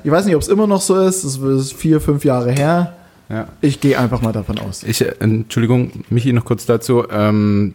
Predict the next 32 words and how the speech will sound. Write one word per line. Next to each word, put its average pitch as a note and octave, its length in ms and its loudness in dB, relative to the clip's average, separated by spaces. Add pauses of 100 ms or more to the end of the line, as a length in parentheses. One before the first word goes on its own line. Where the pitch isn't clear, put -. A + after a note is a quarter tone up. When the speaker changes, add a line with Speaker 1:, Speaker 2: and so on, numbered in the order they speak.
(120)
Speaker 2:
das A2+ 120 2
finde A#2 160 0
ich F#2+ 100 -4
geil, C3+ 420 4
weil A#2 440 0 (440)
ich - 200 -8
war A2+ 340 4
in G#2 280 2
Griechenland, G#2 640 0 (180)
ähm, F2+ 640 -2
hatte G2+ 160 0
dort G2+ 140 2
einen G2+ 100 -2
ziemlich C3 320 2
geilen A2 240 2
Urlaub B2 240 0
auf - 160 -4
Kreta. D3 400 -2 (1300)
Und G#2 360 2
da B2+ 300 2
war A2 160 4
es G#2+ 120 -2
eben, G#2 400 -2 (340)
du G2+ 140 -2
hast, - 440 -2
ähm, G2 640 2
Oliven C#3+ 680 2
und G2+ 280 -4
Brot B2+ 520 2
mit G#2 180 0
Öl, B2 260 4
also F#2+ 300 -2